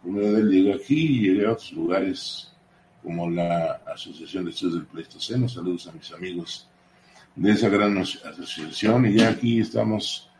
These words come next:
desde hace siete años, un poquito más de siete años. Y David, bienvenido aquí a Cuéntanos. Y bueno, estamos, eh, tratando de abordar un tema de actualidad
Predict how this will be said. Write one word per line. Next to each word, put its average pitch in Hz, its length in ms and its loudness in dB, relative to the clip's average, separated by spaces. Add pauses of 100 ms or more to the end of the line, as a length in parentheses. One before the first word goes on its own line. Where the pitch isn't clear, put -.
(320)
desde 117 360 10
hace 113 360 8
siete 131 440 8
años, 107 400 4
un 107 100 -2
poquito 101 300 -2
más 95 140 -6
de 95 60 -6
siete 90 300 -4
años. 87 320 -6
Y 82 220 -8
David, 110 400 4 (160)
bienvenido 90 720 2 (960)
aquí 165 240 6
a 165 100 10
Cuéntanos. 143 580 10
Y 131 60 10
bueno, 131 360 10
estamos, 113 420 4
eh, 90 460 6
tratando 90 420 -4
de 82 340 2
abordar 87 400 -2
un 92 140 -4
tema 98 340 2
de 87 120 0
actualidad 87 680 4